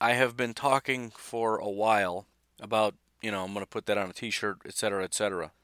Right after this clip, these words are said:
Um, I'm gonna be making a change, and through this process, I'm actually planning on actually cranking out a lot of these shirts so that,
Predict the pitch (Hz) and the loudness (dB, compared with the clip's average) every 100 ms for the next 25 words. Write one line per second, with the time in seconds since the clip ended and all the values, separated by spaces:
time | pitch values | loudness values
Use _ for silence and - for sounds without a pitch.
0 | _ - 117 110 131 156 175 160 156 156 | _ -6 -2 0 4 6 6 6 6 6
1 | 131 - - 139 117 113 - - _ _ | 4 0 2 2 2 -4 -8 -8 _ _
2 | - 120 110 - 156 139 - - 135 127 | -4 -4 -4 -2 2 4 2 6 8 10
3 | - 113 120 123 123 - 120 - 131 123 | 6 2 2 4 4 2 -2 -4 -2 0
4 | 117 113 113 110 104 98 _ - 123 - | 0 -2 0 0 -2 -10 _ 0 2 0
5 | 117 - 131 120 117 110 104 - 101 101 | -4 0 0 0 2 4 4 4 0 0
6 | 98 98 95 - - - _ - 123 82 | 0 -4 -4 -4 -4 -12 _ 0 0 0
7 | - - _ _ _ - 107 98 95 | -4 -12 _ _ _ -10 -8 -4 -4